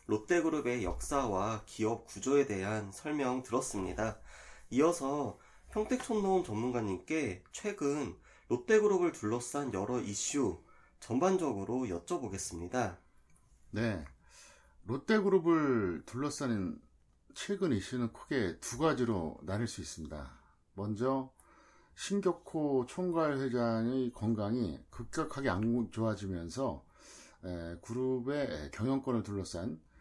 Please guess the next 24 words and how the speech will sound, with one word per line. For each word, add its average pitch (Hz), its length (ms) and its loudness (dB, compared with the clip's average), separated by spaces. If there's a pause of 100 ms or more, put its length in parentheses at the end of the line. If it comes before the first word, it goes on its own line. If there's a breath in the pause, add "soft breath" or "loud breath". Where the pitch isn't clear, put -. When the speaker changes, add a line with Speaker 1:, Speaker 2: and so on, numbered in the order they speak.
(200 soft breath)
Speaker 2:
어, 78 300 -10
분쟁이 120 340 0
있고요. 92 280 -4
그다음에 98 800 -4
정은호 120 580 -2 (240)
네이처리퍼블릭 110 840 -4
대표와 98 300 -8
관련된, 92 580 -6 (400 soft breath)
어, 73 240 -10
비자금 104 320 -4
사건이 90 320 -8
있습니다. - 420 -16 (840 loud breath)
먼저 120 640 0 (640)
경영권 160 440 0
분쟁입니다. 85 680 -2 (440 soft breath)
그러니까 117 300 -2
작년 110 560 -2 (260)
칠월이었죠. 117 760 0 (480 soft breath)
어, 78 380 -12
이천십오 127 600 -4
년 135 140 -2
칠월 131 240 -4
이십칠 107 400 -10
일에 101 280 -4